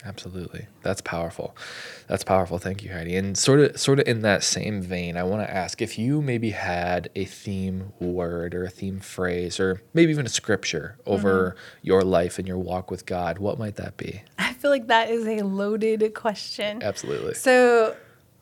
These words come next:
Speaker 2: Hebrews eleven and twelve have been huge to me.
Speaker 1: Yeah.
Speaker 2: Hebrews eleven, the book of faith. Like, I
Speaker 1: Right.
Speaker 2: think faith is probably a word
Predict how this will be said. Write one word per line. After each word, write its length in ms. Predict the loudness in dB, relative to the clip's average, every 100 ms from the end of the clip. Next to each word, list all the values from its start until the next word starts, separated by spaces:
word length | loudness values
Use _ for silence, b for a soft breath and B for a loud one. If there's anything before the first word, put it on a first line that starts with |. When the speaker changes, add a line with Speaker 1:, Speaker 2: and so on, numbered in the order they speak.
| -16
Speaker 2:
Hebrews 760 | -6 -2 0 2 4 2 0
eleven 340 | -2 0 0 -2
and 120 | -6
twelve 220 | -4 -4
have 120 | -4
been 160 | -4 -8
huge 480 | -8 -8 -6 -8 -8
to 140 | -6
me. 300 | -6 -6 -8 -10 -14
Speaker 1:
Yeah. 80 | -14 -12
Speaker 2:
Hebrews 340 | -6 0 2 2
eleven, 400 | 0 0 0 -2
the 80 |
book 180 | -4 -6
of 80 | -6
faith. 480 | -4 -4 -6 -12 -20 _
Like, 200 | -2 -2 -4
I 40 |
Speaker 1:
Right. 120 | -8
Speaker 2:
think 220 | -8 -10
faith 280 | -6 -8 -6
is 140 | -8 -6
probably 340 | -4 -2 -2
a 80 | -2
word 340 | -4 -4 -6